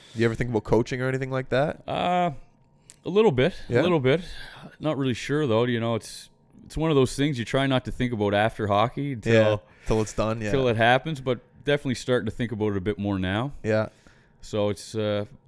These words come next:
Speaker 2: but yeah, it's, obviously I have no plan, or you don't know what you wanna do. But
Speaker 1: Yeah.
Speaker 2: I think it's kinda, you know, the next couple of years, try to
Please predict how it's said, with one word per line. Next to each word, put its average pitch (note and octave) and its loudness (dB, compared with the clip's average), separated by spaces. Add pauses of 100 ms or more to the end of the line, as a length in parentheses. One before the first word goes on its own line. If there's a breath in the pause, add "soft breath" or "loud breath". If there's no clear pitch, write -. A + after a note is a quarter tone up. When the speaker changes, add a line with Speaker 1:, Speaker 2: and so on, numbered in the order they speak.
(100)
Speaker 2:
but G#2+ -2
yeah, A#2+ 4
it's, G2 -4 (380)
obviously G2+ -4
I F2 0
have F2 -4
no F2 -6
plan, F2 -6
or E2 -6
you F2 -10
don't F#2 -6
know F2+ -6
what E2+ -2
you E2+ -4
wanna E2+ -4
do. F2 -4
But D#2+ -8 (220)
Speaker 1:
Yeah. - -4 (100)
Speaker 2:
I - -20
think G2 -6
it's - -10
kinda, F#2 -6 (720 soft breath)
you G2+ -10
know, F2+ -6
the F2+ -6
next F#2 -8
couple - -6
of E2+ -6
years, F2 -4
try F2+ -6
to E2+ -4